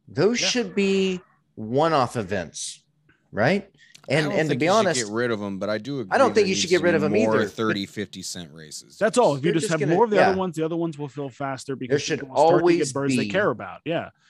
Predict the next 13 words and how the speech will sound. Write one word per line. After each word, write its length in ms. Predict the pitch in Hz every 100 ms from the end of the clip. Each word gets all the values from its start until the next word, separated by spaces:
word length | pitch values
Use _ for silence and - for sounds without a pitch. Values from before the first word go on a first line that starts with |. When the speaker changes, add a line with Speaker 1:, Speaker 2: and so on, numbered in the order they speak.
| -
Speaker 1:
in 160 | 98 92
every 380 | 104 131 165 160
class, 640 | 156 113 85 95 - - _ _
Speaker 2:
Mm-hmm. 180 | 117 143 - _ -
Speaker 1:
a 80 | 98
fifty 320 | 151 147 135
cent 240 | 143 131
race 200 | 120 117
that 140 | 120 -
populates 600 | 117 113 107 101 - -
one 240 | 98 113
after 320 | 104 95 110
another. 300 | 98 87 78